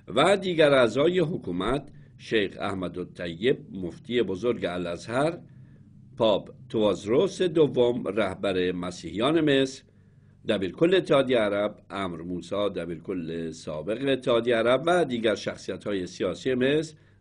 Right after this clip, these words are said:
در مراسم ادای سوگند حضور داشتند. به گفته رسانه‌های ایران، از طرف این کشور، حسین امیر عبداللهیان، معاون وزیر خارجه جمهوری اسلامی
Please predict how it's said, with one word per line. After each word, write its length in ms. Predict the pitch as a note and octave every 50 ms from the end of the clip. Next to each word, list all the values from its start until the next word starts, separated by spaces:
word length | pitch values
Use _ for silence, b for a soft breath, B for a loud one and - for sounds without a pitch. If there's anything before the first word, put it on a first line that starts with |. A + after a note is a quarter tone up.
| b -
در 240 | G2+ F#2 F2+ F2 E2
مراسم 580 | E2 D#2+ D#2+ E2+ D#2+ D2+ D#2 - - C#3+ D#3
ادای 500 | D#3 D3 A2+ A2+ A2 G#2 F#2+ F#2+ F#2+ F#2
سوگند 640 | F2 - - D#2+ E2+ E2+ F2+ F2+ F2 E2 D#2+ D#2 D#2+
حضور 360 | G2 C3+ D3 D3+ G3+ E3 G2+
داشتند. 480 | E2+ D2 C#2+ - - - C2 - - - _ _ _ _ _ _ _ _ _ _ _ _ _ _ _ _ _ _ _ _ _ _ -
به 120 | D3 F3
گفته 460 | E3 E3+ F3+ - - A3 A3+ A3+ A3+ A3+
رسانه‌های 640 | G3 E3 D3 - D3+ C3 B2+ B2 C3+ D3+ E3 E3
ایران، 460 | B2+ G#2+ G2+ G2+ G#2 A#2+ C#3 D#3 -
از 260 | D3+ B2+ A2+ - -
طرف 280 | - A2 G#2 G2+ F2+ -
این 180 | G2+ A#2 C3+ C#3
کشور، 680 | C#3+ C#3 B2 - - A2+ A2+ A#2 B2 C3 D3 C3+ A2 G2
حسین 380 | F#2 - - G2+ G2 F#2+ F#2+
امیر 380 | F#2 F#2 G2+ A2 B2 B2 C3 B2+
عبداللهیان، 760 | A#2+ G#2+ G2 G2 F2+ F#2 F2+ E2+ E2+ D#2+ F2+ G2 G#2+ B2+ C#3
معاون 800 | - C3+ A#2 G2+ F2+ F2+ F2 F2+ F#2+ G#2 G#2+ G#2 G#2 G#2 G2+ G2 G2 F#2+
وزیر 440 | F#2+ F2 D#2+ D2+ G2 F#2 F2 F2+ E2+
خارجه 480 | E2 - F2 F2 F2 E2+ E2+ A#2 D3+ D#3
جمهوری 420 | C#3+ D3+ D3 C3+ B2+ A#2+ A2+ G#2+
اسلامی 600 | G#2 G#2 - - G2+ F2+ F#2 F#2 F#2 F#2 F#2 -